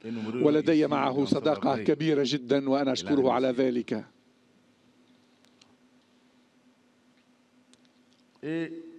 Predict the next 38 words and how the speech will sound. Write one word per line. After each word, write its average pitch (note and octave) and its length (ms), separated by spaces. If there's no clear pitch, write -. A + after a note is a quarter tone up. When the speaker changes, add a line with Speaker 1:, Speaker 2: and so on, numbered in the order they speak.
Speaker 1:
remercier F3 440
également G2+ 680
Speaker 2:
أريد F3+ 240
أن G3 120
أشكر D3+ 320
أيضًا C#3 360
Speaker 1:
Cher C3 100
Altesse F#2 520
Speaker 2:
سموه، A#2+ 680
Speaker 1:
de - 20
la B2 60
Speaker 2:
سمو C3 160
الشيخ C#3+ 220
Speaker 1:
délicatesse B2+ 60
Speaker 2:
تميم، C#3 440
Speaker 1:
et A2+ 60
de A2 100
tous D#3+ 80
les A#2 180
soins - 80
Speaker 2:
على C#3 400
كل E3 320
الذوق C3+ 400
Speaker 1:
mis - 40
Speaker 2:
الذي C3+ 220
Speaker 1:
à C#3 40
nous - 20
Speaker 2:
أبداه C3 380
Speaker 1:
recevoir C3 320
dans B2+ 220
cette - 40
Speaker 2:
وعلى C#3 520
Speaker 1:
merveilleuse A#2+ 260
cité A#2 280
de G2 140
Doha A2 380
Speaker 2:
كل D3 340
Speaker 1:
depuis A#2 240